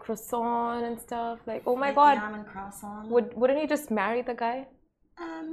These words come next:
Speaker 2: no.
Speaker 1: For croissants, I would.
Speaker 2: Can I have your number? Because I lost mine.
Speaker 1: <laughs> Oh, uh, overused.
Speaker 2: Also a low rating on Ali. <laughs>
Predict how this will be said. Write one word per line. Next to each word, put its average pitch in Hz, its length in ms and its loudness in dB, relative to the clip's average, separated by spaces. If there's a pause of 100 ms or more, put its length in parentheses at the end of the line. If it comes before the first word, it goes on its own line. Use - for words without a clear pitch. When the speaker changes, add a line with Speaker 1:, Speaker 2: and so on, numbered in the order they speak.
(200)
Speaker 2:
no. 175 180 -12 (1400)
Speaker 1:
For 233 180 -4
croissants, 233 540 -2
I 202 120 0 (100)
would. 196 200 -4 (400)
Speaker 2:
Can 233 100 -10
I 262 120 -4
have 302 160 -8
your 285 160 -2
number? 226 300 -2
Because 202 180 -12
I 190 120 -4
lost 190 380 -12
mine. 180 200 -12 (580)
Speaker 1:
<laughs> 220 60 -2 (920)
Oh, 247 1800 10 (560)
uh, 165 300 2 (680)
overused. 180 560 2 (120)
Speaker 2:
Also 185 360 -4
a 170 120 -2
low 165 100 0
rating 165 400 -2
on 160 120 -4
Ali. 190 360 2
<laughs> 202 40 0